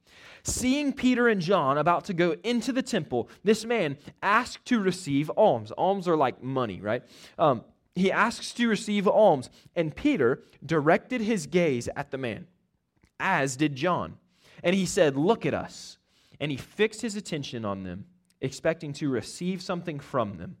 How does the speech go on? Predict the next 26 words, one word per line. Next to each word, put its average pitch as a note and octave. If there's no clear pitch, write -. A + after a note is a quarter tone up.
But -
Peter G3+
said, A2
"I F#3+
have E3
no B2+
silver A2
and A2
gold, F2+
but B2
what C#3+
I G#2+
do B2
have, G#3
I A#2+
give B2
to A#2
you. F#2
In E3
the D3
name E3
of B2
Jesus E3+
Christ D#3+
of A#2
Nazareth, G#2+